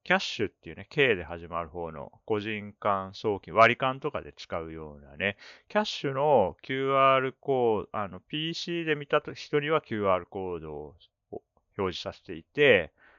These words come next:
えー、スマートフォンのブラウザからアクセスしてきたであろう人には、キャッシュアプリ起動してそのまま九十九円を送れる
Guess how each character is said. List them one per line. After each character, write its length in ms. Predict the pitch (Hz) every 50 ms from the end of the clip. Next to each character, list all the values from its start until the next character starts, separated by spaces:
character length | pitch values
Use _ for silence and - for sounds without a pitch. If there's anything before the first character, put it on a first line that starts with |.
| _ _ _ _ _ -
え 120 | 113 107
ー、 40 | 101
ス 120 | - -
マ 160 | 160 170 170
ー 40 | 180
ト 100 | - 196
フ 120 | 175 - 180
ォ 220 | 170 165 165 156
ン 100 | 156 160
の 80 | 156 147
ブ 100 | 147 151
ラ 120 | 151 147
ウ 40 | 147
ザ 100 | 147 147
か 100 | - 143
ら 100 | 139 135
ア 40 | 135
ク 100 | - -
セ 120 | - 127
ス 200 | - - - 113
し 180 | - - - -
て 140 | - 110
き 120 | - - -
た 180 | _ 120 110
で 100 | 98 98
あ 80 | 95 98
ろ 200 | 104 110 107 101
う 20 |
人 240 | 95 - - - 117
に 120 | 110 104 113
は、 400 | 135 165 175 160 131 95 - - -
キ 80 | -
ャ 20 | 123
ッ 20 | -
シ 160 | - - 139
ュ 40 | 135
ア 60 | 131
プ 120 | - - 101
リ 60 | 95
起 140 | - 104 92
動 100 | 92 92
し 80 | -
て 60 | -
そ 140 | 92 - 107
の 100 | 107 110
ま 120 | 107 107 104
ま 200 | 107 107 104 101
九 240 | - - 127 120
十 160 | 104 92 92 -
九 220 | - - 110 104
円 220 | 98 92 85 76
を 40 | 69
送 180 | 87 - - 95
れ 120 | 90 92
る 140 | 85 98 -